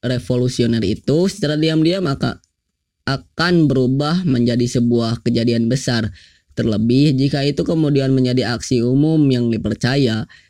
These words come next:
ketahui dan dikerjakan secara spontan. Itulah yang kemudian membentuk pola perlawanan yang bisa menjadi amunisi untuk menggerakkan aksi keluar kampus. Pola itu bisa menyebar dengan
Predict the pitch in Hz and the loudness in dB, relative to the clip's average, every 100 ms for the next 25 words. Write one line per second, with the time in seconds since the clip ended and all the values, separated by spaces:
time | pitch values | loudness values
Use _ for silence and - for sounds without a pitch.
0 | _ - - 131 131 139 170 170 135 120 | _ -10 -4 -2 2 2 4 4 2 -2
1 | - 139 120 120 113 110 113 113 110 - | -4 0 2 2 0 -2 -2 -2 -2 -2
2 | 151 147 117 113 - 127 139 131 104 76 | -2 -2 -2 -4 -4 -2 -2 -2 -4 -6
3 | - - 107 131 143 156 123 117 113 117 | -6 -4 0 0 2 0 0 0 0 2
4 | 117 120 117 117 117 120 120 131 135 - | 2 2 2 2 2 2 0 -2 -4 -4
5 | 139 - 120 120 117 117 113 117 139 151 | -6 -6 -4 -2 -2 -2 -2 0 2 2
6 | 135 123 117 - 117 117 113 113 - - | 2 2 0 0 0 0 0 0 -2 -2
7 | 117 117 120 123 139 131 120 117 58 107 | 0 0 0 0 0 0 -2 -6 -6 -2
8 | 117 123 123 120 117 110 - 127 117 117 | 0 0 0 0 -2 -4 -2 0 0 -4
9 | - 135 143 - 120 110 110 113 113 113 | -2 0 2 0 -2 -2 -2 -2 0 -2
10 | - _ _ _ _ _ _ _ _ - | -6 _ _ _ _ _ _ _ _ -6
11 | 147 156 170 202 185 165 180 139 135 127 | -2 0 0 2 2 2 2 2 4 2
12 | 127 147 143 123 113 | 0 0 0 2 0